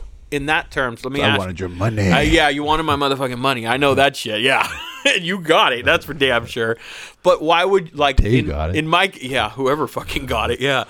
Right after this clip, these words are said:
Speaker 1: In my case, like, why would you, why did you suggest that build? At least just us, just like we're saying, we're using one oh seven, we're using
Speaker 2: Uh,
Speaker 1: mine as
Speaker 2: I
Speaker 1: a
Speaker 2: just
Speaker 1: base.
Speaker 2: listen to what you tell me, and you kinda
Speaker 1: Okay.
Speaker 2: gotta go by what you want, by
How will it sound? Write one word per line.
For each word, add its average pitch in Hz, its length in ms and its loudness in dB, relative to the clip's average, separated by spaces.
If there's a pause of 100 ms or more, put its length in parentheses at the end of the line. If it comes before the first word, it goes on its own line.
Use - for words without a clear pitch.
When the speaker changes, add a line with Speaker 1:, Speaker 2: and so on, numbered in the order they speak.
(280)
Speaker 1:
In 165 140 0
my 190 180 2
case, 190 320 -4
like, 151 100 0
why 156 220 2
would 175 260 -4
you, 165 280 -8
why 147 240 0
did 180 180 -6
you 160 140 -10
suggest 139 560 -4
that 127 200 -2
build? 127 220 -2
At - 80 -8
least 208 220 -2
just 202 200 -2
us, 190 160 -2
just 165 200 -10
like 147 160 -4
we're 143 80 -10
saying, 120 260 -6
we're 120 120 -8
using 160 220 -2
one 175 140 -2
oh 170 60 2
seven, 151 260 -4
we're 143 80 -4
using 147 220 0
Speaker 2:
Uh, 135 40 4
Speaker 1:
mine 143 200 2
as - 60 0
Speaker 2:
I - 20 6
Speaker 1:
a - 20 4
Speaker 2:
just 160 160 -4
Speaker 1:
base. 156 220 2
Speaker 2:
listen 151 80 0
to 131 100 2
what 127 140 4
you 117 80 -2
tell 113 240 -4
me, 120 260 -6
and 107 120 -6
you 92 40 -6
kinda 113 200 0
Speaker 1:
Okay. 98 80 -4
Speaker 2:
gotta 95 180 0
go 92 200 -2
by 87 280 -2
what 82 220 -8
you 73 120 -10
want, 82 340 -8 (220)
by 82 240 -8